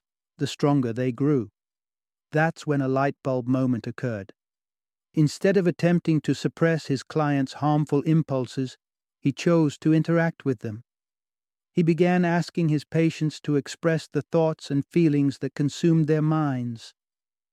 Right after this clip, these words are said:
They disclosed the self-critical voices within them that induced intense pain and guilt, making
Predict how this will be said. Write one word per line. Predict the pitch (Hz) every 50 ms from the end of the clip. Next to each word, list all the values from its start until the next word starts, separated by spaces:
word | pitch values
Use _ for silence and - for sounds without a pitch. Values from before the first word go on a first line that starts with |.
| _ _ _ -
They | 165 175
disclosed | 170 156 170 143 - - - 180 180 180 175 165 - -
the | - 160
self-critical | 139 - - 175 165 156 - - - - 180 170 170 - 180 175
voices | 147 139 170 175 175 165 - - 143 139 123 -
within | 156 160 156 139 170 175 175 170 151
them | 139 123 117 117 117 - _ _ _ _ _ _ _
that | - 160 160
induced | 165 165 151 151 185 180 160 - -
intense | 165 160 156 - - 190 180 165 -
pain | - - - 185 185 170 156 151
and | 147 151 139
guilt, | - 185 180 151 127 - - _ _ _ _ _ _ _ _ _ _ -
making | 160 165 165 - 170 160 156 135